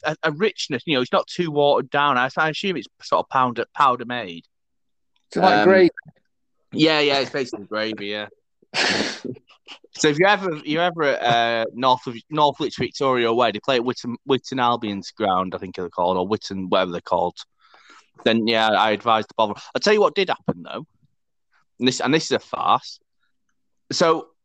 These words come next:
Speaker 1: so Macclesfield Town are quite a big team in that league, so I think it's not common to have that many fans there. So it's a bit of a, bit of a good day if you're working behind the counter. And there was a bloke in front of me who kind of,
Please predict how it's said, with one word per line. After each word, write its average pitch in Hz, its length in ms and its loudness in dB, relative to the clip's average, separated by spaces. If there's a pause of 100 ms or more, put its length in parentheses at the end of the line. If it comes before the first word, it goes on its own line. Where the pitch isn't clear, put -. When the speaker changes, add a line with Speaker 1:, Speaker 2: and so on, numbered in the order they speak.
(400)
Speaker 1:
so 170 160 0
Macclesfield 208 460 -2
Town 180 120 0
are - 40 -8
quite - 180 0
a - 40 -8
big - 180 -10
team 190 300 -8
in 156 100 -10
that - 160 -12
league, 87 260 -8
so 110 80 -6
I 127 40 -2
think 160 120 -2
it's 147 120 -6
not 175 200 -2
common 165 380 0
to - 100 -2
have 113 120 0
that 120 160 2
many 107 180 -4
fans 135 420 0
there. 76 140 -4
So 101 80 -8
it's 98 100 -8
a - 40 -8
bit 120 140 2
of - 40 -2
a, 98 140 2 (280)
bit 127 160 4
of 117 60 2
a 101 80 2 (100)
good 123 220 2
day 120 240 2
if 92 100 -4
you're 92 360 0 (140)
working 98 360 0
behind 95 220 0
the 87 60 -10
counter. 104 600 -4 (920)
And 143 140 4
there 185 40 8
was 160 120 6
a 156 40 2
bloke 220 680 2 (340)
in 147 140 0
front 139 280 0
of 131 80 -2
me 87 380 -4 (920)
who 170 240 4 (140)
kind 214 640 4
of, 214 80 2